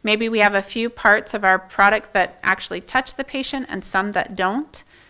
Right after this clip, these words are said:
So we wanna make sure we're identifying upfront, these are not going to be considered, and here is why. Um, and also, electronic components do not work for any testing, <laughs> not, not for chemical characterization, not for biocompatibility.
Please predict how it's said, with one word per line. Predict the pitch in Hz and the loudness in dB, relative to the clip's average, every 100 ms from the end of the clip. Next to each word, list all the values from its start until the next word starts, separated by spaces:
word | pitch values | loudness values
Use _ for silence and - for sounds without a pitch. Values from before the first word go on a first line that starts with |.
| - | -10
So | - 214 | -2 2
we | 208 | 2
wanna | 214 214 | 2 2
make | 226 208 | 0 -4
sure | - 214 | -4 0
we're | 208 | 2
identifying | 196 196 202 202 196 180 | 2 2 -2 0 -2 -2
upfront, | - 247 - - 233 254 202 | -2 -4 -2 0 0 0 -6
these | 226 247 | -4 -2
are | 220 | -2
not | 214 220 | 0 0
going | - 226 | 0 -6
to | 214 | -6
be | 220 | -8
considered, | 214 202 196 175 170 - - | -8 -8 -4 -4 -6 -10 -10
and | 185 | -8
here | 180 214 202 | -8 -6 -4
is | 202 - | -4 -8
why. | - 71 - - - _ - - - - - - | -4 -4 -4 -10 -16 _ -20 -20 -20 -20 -20 -6
Um, | - 180 175 - | 0 0 -2 -4
and | 190 202 | -6 -2
also, | - 208 - 208 202 208 - - | -2 -2 0 2 2 -4 -16 -12
electronic | - 208 208 226 214 | -2 -2 -2 -4 -4
components | - 208 - 196 190 - | -6 -10 -6 -4 -4 -8
do | - | -8
not | 180 190 196 | 2 2 2
work | 202 185 - | 0 -4 -6
for | - 185 | -8 -6
any | 175 190 | -4 -6
testing, | 180 180 - - - 196 220 | -6 -10 -10 -10 -12 -14 -18
<laughs> | - - | -18 -10
not, | 247 - | -8 -6
not | 220 - | -6 -6
for | - | -6
chemical | - 247 269 262 | -4 -2 0 0
characterization, | 262 240 247 240 233 262 233 | 2 2 2 0 2 0 0
not | 214 160 | 2 2
for | - | 0
biocompatibility. | 180 220 247 262 277 220 220 208 208 208 | 2 4 4 0 0 0 0 -2 0 -2